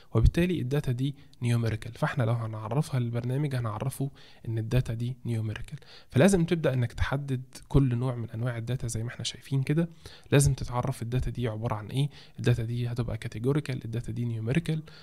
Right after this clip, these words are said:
آه، ممكن اغلب الداتا دي هنا نيوميريكال، ولكن ده برضو بيكون احتمال كبير جدًا بيبقى اغلب الداتا نيوميريكال. اول بس حاجات الايدنتيفايرز بتكون بره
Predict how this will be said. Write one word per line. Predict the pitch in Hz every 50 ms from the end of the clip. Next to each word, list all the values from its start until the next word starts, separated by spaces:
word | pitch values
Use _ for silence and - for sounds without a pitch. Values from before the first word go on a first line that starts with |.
| - - -
آه، | - - - 101 85
ممكن | - 143 151 151 - 135 120
اغلب | 113 110 131 127 131 120 113
الداتا | 117 113 127 131 - 123
دي | 117 123 127 131 131
هنا | 131 131 123 120 113
نيوميريكال، | 110 110 110 110 113 139 160 175 - 165 170 165 165 - - - - - - - - -
ولكن | 127 131 147 143 - 139 127 - - - - -
ده | 135 139 143
برضو | 139 135 135 127 131 113
بيكون | - - 139 135 131 120 - -
احتمال | - - - - 135 131 127 -
كبير | - 117 123 123 117
جدًا | 117 120 117 117 113 113 110
بيبقى | 113 113 113 - -
اغلب | 127 127 123 117 113
الداتا | 107 110 120 123 - - 110
نيوميريكال. | 110 110 110 117 139 151 - - 139 143 139 - - - - - - -
اول | 123 123 123 117
بس | 117 123 120 - -
حاجات | - 123 117 120 120 -
الايدنتيفايرز | 113 110 107 110 110 - 110 107 - - - 127 123 120 117 - -
بتكون | - - - - - 123 123 120 117
بره | 117 117 117 120 117 117 120